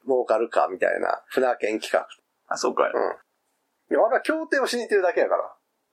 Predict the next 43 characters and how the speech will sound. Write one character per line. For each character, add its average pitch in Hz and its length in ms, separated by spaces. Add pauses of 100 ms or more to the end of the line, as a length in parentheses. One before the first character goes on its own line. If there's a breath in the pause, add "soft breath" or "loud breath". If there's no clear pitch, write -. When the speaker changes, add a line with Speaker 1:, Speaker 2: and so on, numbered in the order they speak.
(160)
Speaker 2:
あ 107 460
ー、 - 20
ま 104 80
あ 95 80
ま 85 180
あ 80 60
ね。 98 80
Speaker 1:
う 113 40
ん。 90 240
Speaker 2:
は 78 180
い 73 40
は - 200
い。 71 120 (320)
あ 98 120 (100)
の、 92 160
ま 87 240
あ、 92 80
遊 113 100
び 104 100
に 104 100
行 123 100
っ - 20
た 131 160
っ - 20
て 156 80
い - 20
う - 20
こ 131 60
と 143 60
ね。 139 60
Speaker 1:
遊 135 40
び 139 60
に 151 40
行 120 60
っ - 40
た 95 80
し、 135 60 (160)
Speaker 2:
う 98 60
ん。 - 140 (120)
Speaker 1:
し - 100
か 233 100
も 139 120
さ、 104 320